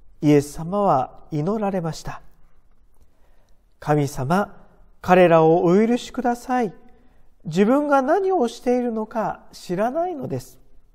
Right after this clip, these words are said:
イエス様を鞭打ち、十字架につけた敵のために、イエス様を見捨てた弟子たちのために、黙って見つめる私たちのために、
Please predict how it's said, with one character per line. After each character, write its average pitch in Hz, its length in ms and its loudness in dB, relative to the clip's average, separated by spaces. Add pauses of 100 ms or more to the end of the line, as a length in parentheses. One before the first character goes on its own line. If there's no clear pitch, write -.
(2000)
イ 151 120 2
エ 151 100 4
ス - 100 -10
様 139 280 -2
を 143 120 2
鞭 143 380 -6
打 190 120 -2
ち、 180 400 -6 (640)
十 156 280 2
字 151 140 -6
架 160 140 2
に 160 180 -6
つ - 80 -20
け 170 140 -4
た 165 160 -6
敵 165 320 -8
の 190 140 -8
た 190 160 -10
め 196 120 -8
に、 143 220 -6 (1600)
イ 151 120 4
エ 156 120 8
ス 151 160 -10
様 151 300 0
を 147 120 2
見 143 160 -4
捨 - 160 -16
て 196 140 -4
た 170 320 0 (180)
弟 156 220 0
子 - 100 -12
た 294 160 -6
ち 262 140 -16
の 185 160 -6
た 165 160 -8
め 156 120 -4
に、 127 140 -10 (1300)
黙 160 380 2
っ - 180 -6
て 151 160 0
見 151 140 -4
つ - 180 -8
め 196 160 0
る - 480 -2
私 165 400 -2
た - 140 -6
ち - 140 -18
の 185 120 -6
た 175 140 -10
め 175 160 -4
に、 123 120 -10